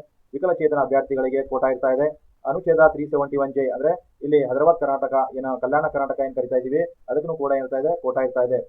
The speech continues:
ಅದೇ ರೀತಿಯಾಗಿ ಸರ್ಕಾರಿ ಸೇವೆಯಲ್ಲಿರುವ ನೌಕರಿಗೆ ಕಲ್ಯಾಣ ಕರ್ನಾಟಕ ಮೀಸಲಾತಿನೂ ಕೂಡ ಇರ್ತಾ ಇದೆ. ತೃತೀಯ ಲಿಂಗದ ಅಭ್ಯರ್ಥಿಗಳಿಗೂ ಮೀಸಲಾತಿ ಇರ್ತಾ ಇದೆ. ಯೋಜನೆಗಳಿಂದ ನಿರ್-, ನಿರ್ವಸಿತರಾದ ಅಭ್ಯರ್ಥಿಗಳಿಗೆ ಮೀಸಲಾತಿ ಇರ್ತಾ ಇದೆ. ಪ್ರಾಧಿಕಾರದೊಡನೆ ಪತ್ರ ವ್ಯವಹಾರ, ಇಲ್ಲಿ ಯಾವುದೇ ರೀತಿಯಿಂದ,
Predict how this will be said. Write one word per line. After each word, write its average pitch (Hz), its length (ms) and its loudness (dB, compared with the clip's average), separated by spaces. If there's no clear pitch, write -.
ಅದೇ 156 100 0
ರೀತಿಯಾಗಿ 165 320 2
ಸರ್ಕಾರಿ 156 340 2
ಸೇವೆಯಲ್ಲಿರುವ 143 500 0
ನೌಕರಿಗೆ 135 440 0
ಕಲ್ಯಾಣ 147 320 0
ಕರ್ನಾಟಕ 131 460 -4
ಮೀಸಲಾತಿನೂ 139 500 -2
ಕೂಡ 131 140 -2
ಇರ್ತಾ 131 240 0
ಇದೆ. 127 220 2
ತೃತೀಯ 147 460 -6
ಲಿಂಗದ 151 280 0
ಅಭ್ಯರ್ಥಿಗಳಿಗೂ 139 600 2
ಮೀಸಲಾತಿ 131 400 -2
ಇರ್ತಾ 127 180 -2
ಇದೆ. 127 460 0
ಯೋಜನೆಗಳಿಂದ 147 460 0
ನಿರ್-, 127 260 -6
ನಿರ್ವಸಿತರಾದ 151 580 4
ಅಭ್ಯರ್ಥಿಗಳಿಗೆ 139 680 2
ಮೀಸಲಾತಿ 131 520 -2
ಇರ್ತಾ 127 160 0
ಇದೆ. 127 200 2
ಪ್ರಾಧಿಕಾರದೊಡನೆ 156 640 4
ಪತ್ರ 139 220 -2
ವ್ಯವಹಾರ, 131 340 2
ಇಲ್ಲಿ 151 180 -2
ಯಾವುದೇ 139 240 4
ರೀತಿಯಿಂದ, 147 300 -2